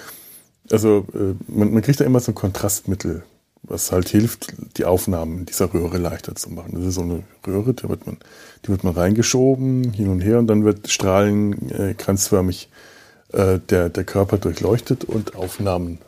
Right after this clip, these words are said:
vom, vom Innenleben gemacht. Äh, damit man das besser erkennen kann, bekommt man Kontrastmittel. Einmal in die Venen, äh, per Infusion. Das wird dann warm. Und das finde ich eigentlich noch das Angenehmste daran. Ich meine,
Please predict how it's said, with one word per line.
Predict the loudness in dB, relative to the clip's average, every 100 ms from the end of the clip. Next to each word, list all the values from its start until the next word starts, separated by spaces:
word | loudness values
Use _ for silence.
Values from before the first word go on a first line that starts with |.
| -16
vom, | -10 -10 -6
vom | 0 0
Innenleben | 4 2 2 -2 -4 -6
gemacht. | -10 -12 -14 -20 -20 -20 -20 -20 -20 _ _ _ 0
Äh, | 4 4 2
damit | 2 2 2
man | 2
das | 2
besser | 0 2 2
erkennen | 2 2 2
kann, | 2 2 2
bekommt | 0 -2 -2 0
man | -2
Kontrastmittel. | -2 -6 -6 -4 -4 -4 -10 -8
Einmal | 0 2 6 4 4
in | 0
die | 0 2
Venen, | 2 4 4 2 -4 -10 _ -16 -2
äh, | 2 4 2 -2 _
per | -4 0
Infusion. | 2 0 -4 0 2 4 2 0
Das | 2 4
wird | 2
dann | 0 -2
warm. | -2 2 2 2 _ _
Und | 0 2
das | 2
finde | 0 0
ich | 0
eigentlich | 2 0 0 0
noch | 0
das | -2 -4
Angenehmste | 0 2 2 2 0 -2 0
daran. | 2 2
Ich | 2
meine, | 2 0